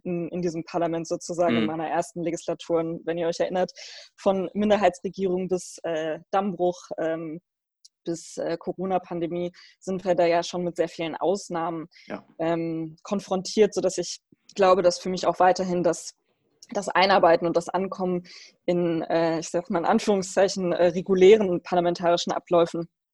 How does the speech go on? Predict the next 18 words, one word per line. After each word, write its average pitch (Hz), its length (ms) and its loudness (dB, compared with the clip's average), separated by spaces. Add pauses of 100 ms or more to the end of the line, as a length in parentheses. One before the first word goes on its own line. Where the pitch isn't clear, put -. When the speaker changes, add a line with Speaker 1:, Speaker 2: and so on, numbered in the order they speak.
(280)
Speaker 1:
auch - 140 2
immer 190 180 4
noch 165 140 2
auf 165 100 -4
der 151 100 -2
Tagesordnung 160 540 -4
steht. - 320 -10 (880)
Speaker 2:
Mhm. 104 280 -2 (160)
Ähm, 98 300 0
du 107 180 4
hast, 107 240 -2
du 107 60 0
hast 107 120 -4
gesagt, 110 320 -2
du 110 80 -2
bist 107 180 -6
im, 101 280 4 (560)
ähm, 95 420 4